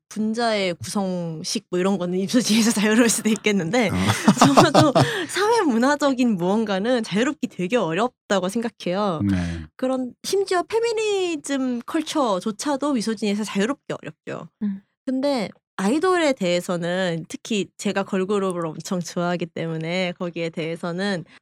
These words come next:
Speaker 1: 다양한 관점으로 볼 수는 있다고 생각해요.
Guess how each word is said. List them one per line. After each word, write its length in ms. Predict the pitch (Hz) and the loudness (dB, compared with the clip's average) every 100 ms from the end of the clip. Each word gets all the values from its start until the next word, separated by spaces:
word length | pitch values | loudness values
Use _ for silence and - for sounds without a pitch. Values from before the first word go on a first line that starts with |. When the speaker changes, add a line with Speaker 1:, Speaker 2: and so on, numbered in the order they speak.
| - | -6
Speaker 1:
다양한 840 | 247 302 392 381 339 311 277 262 | 0 0 0 -4 -4 -6 -6 -6
관점으로 560 | - 190 302 311 262 226 | -8 -6 -4 -2 -2 -2
볼 160 | 185 | -4
수는 320 | 180 247 226 | -4 -4 -4
있다고 400 | 156 - 160 156 | -4 -8 -8 -8
생각해요. 460 | - 202 202 - | -6 -8 -8 -10